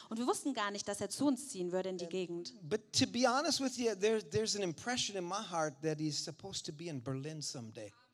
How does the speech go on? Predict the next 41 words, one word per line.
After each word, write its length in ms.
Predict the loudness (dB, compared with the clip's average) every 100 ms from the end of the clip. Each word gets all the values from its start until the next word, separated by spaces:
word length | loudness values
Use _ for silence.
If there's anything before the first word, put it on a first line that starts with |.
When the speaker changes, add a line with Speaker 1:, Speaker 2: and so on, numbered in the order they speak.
| _ -20 -20 -18 -4 4
Speaker 1:
Aber 240 | 6 8
ehrlich 320 | 8 8 8
gesagt, 380 | 8 8 6 6
ich 120 | 4
fühle 320 | 6 8 10
so 80 | 10
auf 100 | 6
meinem 160 | 6 4
Herzen, 480 | 6 2 2 -4 -4 -4
dass 160 | -2 0
er 120 | 2
eines 280 | 4 2 2
Tages 420 | 0 0 0 2
auch 220 | 4 4
in 100 | 2 -2
Berlin 460 | 0 0 0 -2 -2
sein 360 | -4 -4 -4 -6
soll. 260 | 0 2 6
Speaker 2:
So 380 | 6 4 0 -6 -20 -20 8
pray 200 | 10 10 6
for 140 | 4
that 300 | 6 6 4
too. 300 | 2 2 2 -2 -6
<laughs> 100 | -2
Speaker 1:
Also 220 | 2 2
bet 200 | 2 0
auch 80 | 2
dafür. 580 | 6 8 8 6 6 4 0 -18 -20 -20 _ -20 4
Speaker 2:
Praise 320 | 6 8 6
God, 300 | 8 8 8
because 320 | 6 6 8
I 120 | 8 8
know 300 | 6 6 6
the 340 | 6 6 6
impact 480 | 2 2 2 2 0
this 220 | 0 0
man 240 | 2 2 2
is 180 | 0
having 420 | 0 0 2 0 0
in 140 | 0
America, 720 | 4 4 4 2 -2 -2 -2